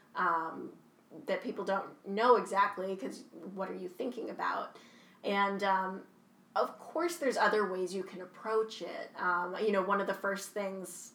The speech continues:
um, that they did for us in college, um, I remember the, the dean walked into the room and he wrote this, like,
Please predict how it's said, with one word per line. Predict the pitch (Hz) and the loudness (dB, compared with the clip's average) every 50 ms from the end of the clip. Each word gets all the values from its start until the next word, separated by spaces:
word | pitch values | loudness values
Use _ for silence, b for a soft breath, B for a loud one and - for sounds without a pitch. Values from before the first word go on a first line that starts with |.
| _ - | _ -4
um, | 196 180 175 175 175 180 180 180 - - - _ - - | -2 -2 -2 -2 -4 -6 -8 -10 -12 -16 -20 _ -10 -8
that | 180 175 - | -8 -6 -4
they | 190 185 | -4 -4
did | 180 185 180 | -4 -4 -8
for | - - 185 | -4 -4 -2
us | 190 190 - | -2 -2 -4
in | 214 196 | -6 -8
college, | - - 247 269 311 302 254 208 202 202 196 196 196 - - | 0 8 10 12 12 12 10 8 4 2 -2 -4 -6 -4 0
um, | 208 190 180 185 185 180 180 | 0 0 0 0 -2 -4 -6
I | 175 - | -6 -8
remember | 156 160 185 196 196 202 208 202 196 | -10 -10 -10 -8 -8 -6 -6 -6 -6
the, | 190 196 185 185 190 196 202 233 - - - - | -6 -6 -4 -4 -2 -2 -4 -4 -8 -12 -10 -4
the | - | -4
dean | 208 208 226 226 233 240 233 | 0 4 6 6 6 6 6
walked | 226 220 214 214 220 - | 8 8 8 8 6 2
into | 214 214 214 208 | 2 2 2 2
the | 214 208 | 0 0
room | 190 202 190 180 180 185 185 | 0 0 -4 -4 -4 -4 -4
and | 190 190 | -2 -2
he | 185 | 2
wrote | 185 208 220 226 226 | 6 8 8 8 8
this, | 247 196 180 - | 2 0 -2 0
like, | 196 190 180 | -2 -2 -2